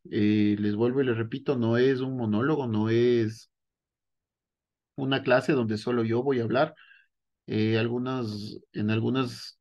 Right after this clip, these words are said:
en algunos momentos también pedirí-, pediré su intervención y su intervención para mi persona es muy valorada.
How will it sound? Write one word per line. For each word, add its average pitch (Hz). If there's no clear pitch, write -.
en 104
algunos 120
momentos 131
también 117
pedirí-, 120
pediré 120
su 143
intervención 113
y 120
su 110
intervención 117
para 120
mi 139
persona 139
es 113
muy 123
valorada. 123